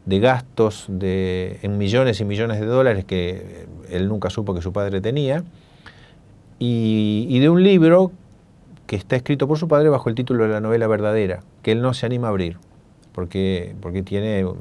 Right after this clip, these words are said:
tiene por su padre una, una, un dolor muy grande y lo, lo, lo considera culpable de muchísimas cosas.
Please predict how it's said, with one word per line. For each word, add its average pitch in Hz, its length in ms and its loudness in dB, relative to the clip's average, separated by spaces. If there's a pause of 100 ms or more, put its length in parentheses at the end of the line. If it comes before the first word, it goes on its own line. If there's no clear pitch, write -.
(260)
tiene 98 200 -6
por 98 140 -6
su 120 120 -2
padre 110 280 4
una, 101 220 2 (580)
una, 98 240 -6
un 98 220 -4
dolor 113 240 4
muy 127 180 4
grande 131 400 4
y 104 180 2
lo, 95 180 0
lo, 90 640 0
lo 90 220 -6
considera 104 360 0
culpable 110 360 2
de 107 60 2
muchísimas 98 440 -6
cosas. 85 360 -8